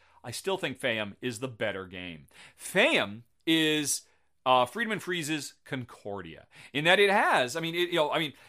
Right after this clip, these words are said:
it, it, it, it may look simple and plain, but do not be, do not judge a book by its cover. This game is so deep and rich.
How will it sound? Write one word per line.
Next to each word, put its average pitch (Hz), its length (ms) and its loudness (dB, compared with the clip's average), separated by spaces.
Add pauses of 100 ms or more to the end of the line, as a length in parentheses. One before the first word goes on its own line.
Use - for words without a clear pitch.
it, 180 200 6
it, 180 220 6 (100)
it, 165 220 2 (180)
it 160 160 2
may 208 260 2
look 233 420 2
simple 208 680 0 (340)
and 117 240 0
plain, 202 680 -6 (480)
but 180 340 8 (160)
do 196 240 -4
not 190 240 2
be, 170 100 -8
do 139 200 -8
not 208 240 2
judge 165 200 0
a 143 60 -2
book 139 240 -4
by 131 160 2
its 120 100 -4
cover. 107 360 -2 (180)
This 151 220 -4
game 135 240 -2
is 107 100 -4
so 139 480 -2
deep 123 380 -8
and 113 320 -6
rich. - 420 -10